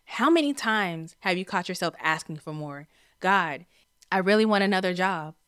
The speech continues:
Please bless me with another job so I can make more money and I can take care of my family." God blesses you with that job, making more money so you can take care of your family. A year or two years later,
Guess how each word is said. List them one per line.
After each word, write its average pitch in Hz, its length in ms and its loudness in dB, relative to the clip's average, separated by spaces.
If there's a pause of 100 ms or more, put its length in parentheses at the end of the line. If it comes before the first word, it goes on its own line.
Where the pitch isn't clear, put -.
Please 220 300 -2
bless 185 280 0
me 202 60 -8
with 185 160 -8
another 160 280 -2
job 156 460 -2
so - 140 -4
I 165 80 2
can 180 160 -6
make 175 220 -4
more 170 140 -4
money 165 320 -4
and 147 100 -4
I 147 40 -4
can 151 120 -12
take 165 180 -6
care 160 200 -4
of 160 80 -6
my 151 100 -4
family." 156 480 -8 (320)
God 160 240 2
blesses 160 380 -4
you 160 80 -4
with 156 100 -4
that 147 180 0
job, 147 340 -2 (160)
making 151 280 -6
more 151 140 -6
money 147 260 -4
so 156 100 -6
you 143 60 -4
can 143 100 -10
take 139 200 -8
care 143 160 -2
of 147 60 -8
your 143 100 -4
family. 135 500 -6 (640)
A 185 80 -4
year 214 260 2
or 185 60 2
two - 160 -6
years 196 280 0
later, 170 420 0